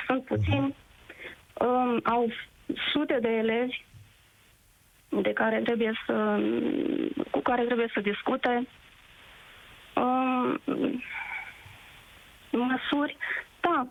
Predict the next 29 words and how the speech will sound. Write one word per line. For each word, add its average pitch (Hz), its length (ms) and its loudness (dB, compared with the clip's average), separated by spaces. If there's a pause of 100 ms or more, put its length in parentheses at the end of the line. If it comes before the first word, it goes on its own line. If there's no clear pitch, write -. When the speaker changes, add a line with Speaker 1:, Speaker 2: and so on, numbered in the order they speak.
Speaker 1:
trimitem 311 520 0
scrisori, 294 600 0
trimitem 285 380 0
scrisori 285 340 0
la 269 200 2
primărie 254 400 2
în 262 80 2
cazuri 262 360 2
de 240 60 0
abandon 240 460 2
școlar, 233 520 2 (220)
de 220 80 0
exemplu. 214 560 0 (280)
Speaker 2:
Ca 110 60 0
să-i 101 220 0
aducă 92 220 0
înapoi, 95 340 0 (100)
da. 95 120 2 (520)
Speaker 1:
Dar 277 140 4
nu 302 180 2 (120)
sunt, 330 240 2 (120)
nu, 294 220 2 (180)
nu 311 60 2 (100)
sunt 330 180 0
urmate 302 520 2
de 277 60 0
acțiuni 277 420 0
concrete. 262 800 0 (440)
Speaker 2:
Evident, 135 600 2